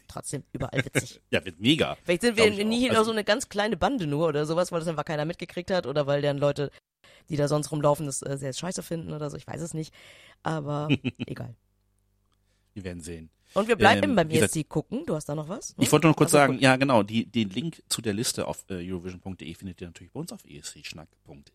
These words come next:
Speaker 2: D E. So, jetzt, äh, Rudel gucken meintest du oder wo bleiben wir?
Speaker 1: Barrierefreiheit.
Speaker 2: Barrierefreiheit.
Speaker 1: Also wir bleiben
Speaker 2: Genau,
Speaker 1: beim E S C
Speaker 2: da sind
Speaker 1: gucken.
Speaker 2: wir jetzt.
Speaker 1: Mhm.
Speaker 2: Genau. <laughs> Ja, das ist jetzt das wichtigste Thema eigentlich.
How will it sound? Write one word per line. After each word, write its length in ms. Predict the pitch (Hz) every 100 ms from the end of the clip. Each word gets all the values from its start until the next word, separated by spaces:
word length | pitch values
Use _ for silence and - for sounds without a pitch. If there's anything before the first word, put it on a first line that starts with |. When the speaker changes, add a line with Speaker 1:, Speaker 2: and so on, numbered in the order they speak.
| 90
Speaker 2:
D 60 | 98 123
E. 240 | 113 67 _ - - - _ _ -
So, 240 | 131 95
jetzt, 380 | - 110 - -
äh, 180 | - 147
Rudel 300 | 143 131 214
gucken 200 | - 226
meintest 300 | 208 202 196
du 20 | 196
oder 160 | 147
wo 160 | 123 113
bleiben 320 | 107 98 92
wir? 160 | 90 90 _
Speaker 1:
Barrierefreiheit. 840 | 226 240 349 202 - 131 - 139 - _ _ _ _ _ - -
Speaker 2:
Barrierefreiheit. 720 | 139 127 170 226 180 - 110
Speaker 1:
Also 100 | 180
wir 100 | 202
bleiben 180 | 185 196
Speaker 2:
Genau, 120 | 220
Speaker 1:
beim 60 | 95
E 20 |
S 60 |
C 60 | -
Speaker 2:
da 120 | 175
sind 0 |
Speaker 1:
gucken. 200 | 135 85
Speaker 2:
wir 60 | 78
jetzt. 260 | 76 -
Speaker 1:
Mhm. 360 | - 190 196 247 392 _ _ _ 110
Speaker 2:
Genau. 240 | 117 - -
<laughs> 40 | - - 131 - -
Ja, 120 | 139
das 100 | 104
ist 80 | 101
jetzt 160 | 104
das 200 | 113 104
wichtigste 340 | 101 101 123 127
Thema 300 | 156 160 92
eigentlich. 300 | 87 92